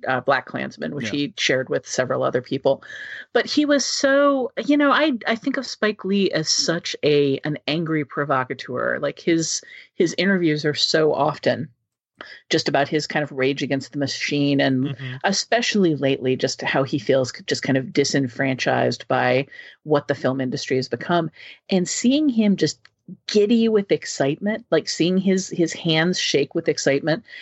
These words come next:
Speaker 3: He jumped
Speaker 1: And
Speaker 3: onto Samuel L. Jackson, and that was amazing.
Speaker 1: It was really
Speaker 3: So
Speaker 1: adorable.
Speaker 3: great.
Speaker 1: Uh, and, you know, he, he did manage to, to keep it together enough to get politics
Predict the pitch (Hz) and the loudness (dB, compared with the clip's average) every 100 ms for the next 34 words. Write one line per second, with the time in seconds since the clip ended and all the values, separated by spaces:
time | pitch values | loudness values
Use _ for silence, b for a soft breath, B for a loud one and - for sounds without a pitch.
0 | B 247 175 165 190 185 165 156 160 180 | B -6 -4 0 0 2 0 0 -2 -4
1 | - 170 143 127 127 139 127 117 101 131 | -4 -2 0 0 0 -2 -2 -14 -12 -4
2 | 147 180 143 156 135 127 139 131 127 120 | -2 -2 -6 -6 -8 -4 -2 -2 -6 -12
3 | - _ _ 254 226 269 247 - - 202 | -18 _ _ 0 0 0 -2 -8 -8 -2
4 | 202 226 247 226 - 170 165 175 165 131 | 2 4 4 2 0 0 2 4 2 0
5 | 113 110 _ _ _ _ _ 190 175 170 | -8 -12 _ _ _ _ _ -2 2 4
6 | 170 156 139 - 302 330 320 - 247 262 | 2 0 -4 -4 0 2 0 -4 0 2
7 | 220 - 254 247 196 - 247 214 220 196 | 2 0 2 2 -2 0 0 4 2 2
8 | 196 175 180 185 - 165 156 - - 156 | 0 0 0 -4 -2 0 0 -2 -4 -4
9 | 170 - - 185 - 147 139 151 143 139 | -4 -6 -2 0 0 2 2 2 0 -2
10 | - 143 143 143 147 151 - - 127 143 | 0 0 0 2 2 2 -2 0 2 0
11 | - 143 - | -2 -6 -6